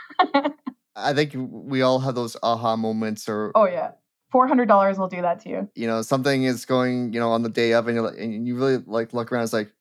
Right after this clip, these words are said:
Speaker 2: "What am I doing?" And, and obviously, like, as you mentioned,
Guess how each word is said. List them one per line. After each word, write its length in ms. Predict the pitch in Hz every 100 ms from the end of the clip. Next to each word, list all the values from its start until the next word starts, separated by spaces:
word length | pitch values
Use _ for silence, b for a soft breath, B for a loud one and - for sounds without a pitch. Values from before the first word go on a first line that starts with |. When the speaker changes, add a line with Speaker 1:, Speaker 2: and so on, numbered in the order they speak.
| _ _ -
Speaker 2:
"What 140 | 120
am 100 | 135
I 60 | 127
doing?" 300 | 120 123 104
And, 120 | 104
and 140 | 117
obviously, 400 | 107 131 131 139
like, 320 | 120 117 110 - _ _ -
as 200 | 117 113
you 60 |
mentioned, 500 | 113 113 - 113 107